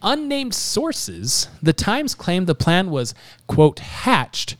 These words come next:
to have the president and others walk over to the church, which had been set ablaze the night before, suffering minor damage.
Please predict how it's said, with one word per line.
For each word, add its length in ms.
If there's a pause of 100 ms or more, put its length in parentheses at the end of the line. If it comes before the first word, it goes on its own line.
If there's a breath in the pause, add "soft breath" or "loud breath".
(500 loud breath)
to 200
have 320
the 80
president 480
and 100
others 420
walk 320
over 180
to 120
the 100
church, 460
which 140
had 140
been 200
set 420
ablaze 520
the 100
night 240
before, 500
suffering 540
minor 260
damage. 520